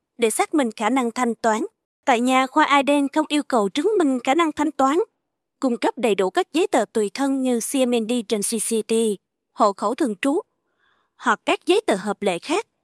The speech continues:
Khách hàng cần có tài khoản ngân hàng tại một trong các ngân hàng liên kết với nha khoa I D E N T để thuận tiện cho việc thanh toán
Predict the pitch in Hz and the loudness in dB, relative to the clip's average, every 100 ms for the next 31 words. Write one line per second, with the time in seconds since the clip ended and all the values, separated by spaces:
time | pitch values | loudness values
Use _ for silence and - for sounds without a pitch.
0 | - 370 - 285 226 196 185 - 214 302 | -4 -4 -2 0 0 0 -2 0 0 0
1 | - 277 208 226 190 285 294 240 240 208 | 2 0 0 -6 -2 0 0 -2 -2 -2
2 | 190 - _ _ 226 202 226 220 - 262 | -4 -8 _ _ 0 0 2 0 0 -4
3 | 359 370 294 247 240 202 196 247 233 339 | -2 0 0 2 0 0 0 0 0 -2
4 | 392 381 359 247 - 233 202 - 240 208 | -2 0 2 0 0 -2 0 -2 -4 -4
5 | 208 233 240 247 220 - 240 214 _ _ | -4 -2 0 -2 -4 -4 -4 -4 _ _
6 | _ _ 262 277 302 226 - 220 202 302 | _ _ 2 4 2 2 2 4 4 0
7 | 269 220 - 240 214 214 | 0 -2 -2 -4 0 -2